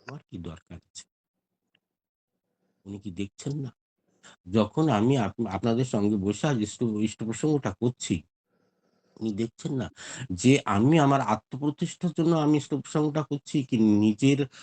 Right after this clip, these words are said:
আ, কে বড় করার জন্য আমি ইষ্ট, ইষ্ট, ইষ্ট প্রসঙ্গটা করছি না, ঠাকুরকে তা সেইটা আমি,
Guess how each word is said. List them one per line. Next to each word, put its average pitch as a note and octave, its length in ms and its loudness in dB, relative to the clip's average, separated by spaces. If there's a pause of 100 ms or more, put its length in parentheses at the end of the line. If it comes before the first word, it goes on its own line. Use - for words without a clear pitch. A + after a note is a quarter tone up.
(320)
আ, A2 360 4 (140)
কে C3+ 80 4
বড় A2+ 280 4
করার C3+ 240 0
জন্য D3 180 2
আমি D#3+ 80 6
ইষ্ট, D3 180 -2
ইষ্ট, C3+ 380 0
ইষ্ট B2+ 280 0
প্রসঙ্গটা C#3+ 460 -8
করছি D3 320 -8
না, C#3+ 220 -4
ঠাকুরকে C#3+ 680 -2
তা C3+ 160 -6
সেইটা C3+ 340 0
আমি, C#3 240 2